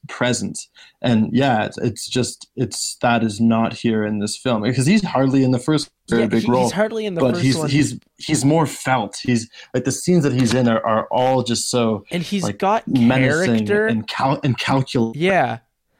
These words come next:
Speaker 1: Yeah, he's, he's just like a, like a, like a cartoon villain, like, "Back into my evil
Speaker 2: Yeah,
Speaker 1: boat
Speaker 2: but he's
Speaker 1: where I,"
Speaker 2: also,
Speaker 1: yeah.
Speaker 2: it
Speaker 1: That's
Speaker 2: proves,
Speaker 1: just dumb.
Speaker 2: it proves his worth as an antagonist, though, because it's like, he knows he's being tracked,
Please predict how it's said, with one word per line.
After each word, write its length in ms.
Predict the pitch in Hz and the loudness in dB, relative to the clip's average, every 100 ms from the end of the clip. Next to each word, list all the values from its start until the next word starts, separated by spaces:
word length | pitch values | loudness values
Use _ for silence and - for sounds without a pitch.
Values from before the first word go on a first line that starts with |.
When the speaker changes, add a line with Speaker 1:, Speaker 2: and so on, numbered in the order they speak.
| - | -2
Speaker 1:
Yeah, 300 | 135 110 107 | 0 2 2
he's, 420 | 117 117 - - - | 2 2 0 -10 -6
he's 460 | 120 113 107 - | 2 2 2 -2
just 240 | - 117 127 | -4 -2 0
like 160 | 113 | 0
a, 200 | 113 110 120 | 2 0 0
like 140 | 110 | 0
a, 220 | 113 107 - | 0 0 -2
like 200 | 110 110 | -2 0
a 100 | 104 | -4
cartoon 680 | - 120 117 - 127 123 117 | -2 -2 -2 0 2 4 4
villain, 380 | 117 117 107 101 | 4 2 0 -2
like, 240 | 90 - - - _ | -4 -6 -14 -20 _
"Back 460 | - 156 160 - - | -4 0 0 0 0
into 300 | 147 131 139 | 2 2 0
my 400 | 131 131 127 127 - _ _ _ | 0 2 2 -2 -4 _ _ _
evil 720 | 170 175 135 147 135 120 - - | 2 2 4 2 4 2 -2 -2
Speaker 2:
Yeah, 200 | 190 196 | 0 2
Speaker 1:
boat 340 | 170 165 131 | 2 2 0
Speaker 2:
but 220 | 165 254 - | 2 0 -2
he's 260 | - 220 202 | -4 0 2
Speaker 1:
where 120 | 277 | 2
I," 20 | |
Speaker 2:
also, 280 | 262 233 202 | 2 2 2
Speaker 1:
yeah. 40 | - _ _ - | 0 _ _ -4
Speaker 2:
it 260 | 190 - | -4 -4
Speaker 1:
That's 120 | - | -10
Speaker 2:
proves, 460 | - 214 226 185 - | -2 0 0 -2 -6
Speaker 1:
just 220 | - - | -8 -8
dumb. 220 | - - - | -10 -10 -10
Speaker 2:
it 160 | 175 - | -8 -6
proves 320 | - 208 196 | -2 -2 -2
his 180 | 180 139 | -4 -6
worth 680 | 123 123 139 185 175 - - | -10 -6 -2 0 -2 -8 -6
as 120 | 143 | -4
an 80 | 143 | -2
antagonist, 580 | 123 175 185 175 135 - | -4 -2 -2 0 -4 -2
though, 160 | 135 | 0
because 320 | 120 120 151 143 | 0 -2 -2 -4
it's 140 | 131 | -2
like, 240 | 135 131 _ _ | -2 -4 _ _
he 340 | - 202 214 | -6 -2 -2
knows 520 | 170 143 165 185 147 - | -2 0 2 2 0 -2
he's 200 | 160 131 | -4 -2
being 260 | 143 131 | -4 -4
tracked, 580 | 120 - 135 117 - - | -4 -2 0 -2 -8 -16